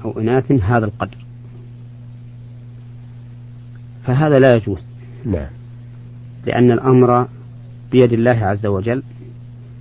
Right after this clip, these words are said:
Speaker 1: ولا يدري هذا المحدد لنسله، فلعل من عنده من الأولاد يموتون فيبقى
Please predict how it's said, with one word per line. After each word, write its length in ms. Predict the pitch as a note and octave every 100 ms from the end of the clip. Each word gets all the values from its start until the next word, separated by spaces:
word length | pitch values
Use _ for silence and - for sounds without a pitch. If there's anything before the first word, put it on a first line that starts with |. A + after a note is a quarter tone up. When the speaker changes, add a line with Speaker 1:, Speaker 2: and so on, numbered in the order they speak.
| -
Speaker 1:
ولا 300 | B2 C#3 C#3+
يدري 260 | B2 A#2 A2+
هذا 260 | A2+ A2+
المحدد 640 | A2+ A2+ - A#2+ A2+ A2+ G#2+
لنسله، 600 | G#2+ G#2 - G2 G#2 C#3 - - - - - -
فلعل 500 | B2+ A#2 B2+ A#2+ A#2
من 120 | A#2
عنده 480 | G2 B2 A2+ G#2 G#2+
من 160 | G#2+
الأولاد 460 | G#2+ G2+ G#2+ A#2 C#3+ - - - - - - -
يموتون 560 | A2+ A#2 G#2+ - A#2+ D#3 - - - - - - - - -
فيبقى 680 | A2+ B2 B2 - B2 B2+